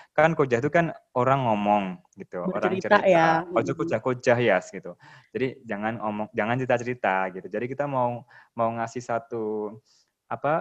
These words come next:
Speaker 1: eee, konten yang,
Speaker 2: Hmm.
Speaker 1: yang bisa diceritakan, yang bisa dibahas banyak orang gitu ya, dibicarakan gitu. Nah, makanya namanya Koja. Simpelnya sih begitu, gitu.
Speaker 2: Tapi jujur, sebenarnya awalnya aku nggak ngerti. Meskipun kata greget itu bahasa Jawa ya,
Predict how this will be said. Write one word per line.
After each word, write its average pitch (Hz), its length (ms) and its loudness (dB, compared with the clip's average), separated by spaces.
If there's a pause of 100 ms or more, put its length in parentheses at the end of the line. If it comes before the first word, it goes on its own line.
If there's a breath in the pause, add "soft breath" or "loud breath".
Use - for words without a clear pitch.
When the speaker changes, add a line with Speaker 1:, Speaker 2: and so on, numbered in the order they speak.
Speaker 1:
eee, 113 240 -2
konten 147 480 2
yang, 110 480 -2
Speaker 2:
Hmm. 196 160 -16
Speaker 1:
yang 110 240 0
bisa 113 240 0
diceritakan, 120 1120 2
yang 101 160 -4
bisa 104 240 -4
dibahas 95 400 -4
banyak 92 240 -8
orang 98 720 2
gitu 95 240 -8
ya, 95 80 -4
dibicarakan 92 1120 -4
gitu. 92 160 -10
Nah, 95 160 -6
makanya 120 400 -6 (400 soft breath)
namanya 104 240 -2
Koja. 107 800 -2
Simpelnya 143 400 2
sih 202 80 -2
begitu, 92 720 -2 (160)
gitu. 87 520 -10
Speaker 2:
Tapi 226 480 6
jujur, 190 720 4
sebenarnya 185 400 0
awalnya 214 320 6
aku - 80 0
nggak 180 200 6
ngerti. 170 200 0 (240)
Meskipun 240 480 0
kata 202 240 6
greget 180 400 2
itu 196 160 -2
bahasa 185 400 4
Jawa 175 640 6
ya, 160 240 4